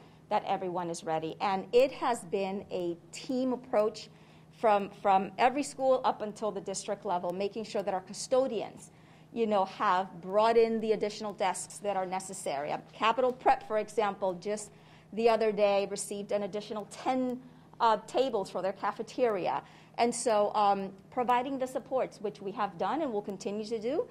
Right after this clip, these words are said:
we modified schedules to have half-day schedules this week for, um, allowing staff additional time to prepare. Today is a half day, which is, you know, probably why you see our staff, um, <laughs> in a, you know, more relaxed, uh,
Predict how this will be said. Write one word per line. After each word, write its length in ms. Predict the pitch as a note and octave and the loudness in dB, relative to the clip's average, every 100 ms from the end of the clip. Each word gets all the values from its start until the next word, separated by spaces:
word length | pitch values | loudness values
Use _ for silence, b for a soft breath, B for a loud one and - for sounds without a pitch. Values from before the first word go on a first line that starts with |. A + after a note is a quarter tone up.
| B B B | B B B
we 180 | A3 A#3 | 0 2
modified 600 | G#3 G3+ A#3 - A#3+ B3 | 4 2 0 2 0 0
schedules 540 | - A#3+ A#3+ B3+ B3 | -2 0 0 -2 -4
to 100 | - | -6
have 200 | - A#3 | -6 -6
half-day 420 | - C4+ A#3 A#3 | -2 -2 0 -2
schedules 480 | B3 - A#3 A3 A#3+ | -2 -2 -2 0 -4
this 240 | B3 B3+ - | -4 -6 -4
week 220 | G4+ - B B B B | -4 -6 B B B B
for, 460 | - A#3+ G#3 G3+ G3 - | -2 4 6 6 4 2
um, 420 | G#3+ F#3+ F#3 E3+ - | 2 2 -2 -8 2
allowing 580 | G#3 G3+ G3+ G3+ G3 F#3+ | 4 6 6 4 2 -4
staff 460 | F#3+ - G#3 F#3 - | -8 -2 0 0 -2
additional 460 | F3+ A3 A3+ G3+ | -2 -2 -2 -8
time 320 | F#3 G3 F#3 F#3 | -6 -4 -2 -2
to 140 | G#3+ | -6
prepare. 580 | G3 G#3 - C4 E3+ - - B B | -6 -8 -4 -2 0 -4 -12 B B
Today 360 | - G#3+ A3+ A#3 | -6 2 6 8
is 120 | A#3+ | 6
a 80 | B3+ | 4
half 260 | D4 C4 - | -2 -4 2
day, 320 | C#4+ B3+ F#3 | 4 4 2
which 240 | F#3 F3+ | -2 -6
is, 120 | F#3 | -8
you 100 | - | -6
know, 80 | F#3+ | -8
probably 340 | E3+ F3+ F#3+ F#3+ | -4 -4 -2 2
why 140 | G#3 | 0
you 120 | G#3+ | 0
see 220 | G#3+ A3+ A3+ | -6 -6 -2
our 140 | A#3 | -4
staff, 380 | - C#4+ C#4 B3+ - | -4 2 4 4 0
um, 300 | G#3 G3 A3+ - | 0 2 -2 -6
<laughs> 140 | - - | -16 -2
in 120 | A#3 | 2
a, 80 | A#3 A3 F#3 - | 2 0 -10 -12
you 120 | B3 A#3+ | -4 -2
know, 100 | G#3 | 2
more 180 | A3 | 2
relaxed, 460 | A#3 A3+ A3 A#3+ - | 4 4 4 2 -2
uh, 200 | - G#3+ | 2 4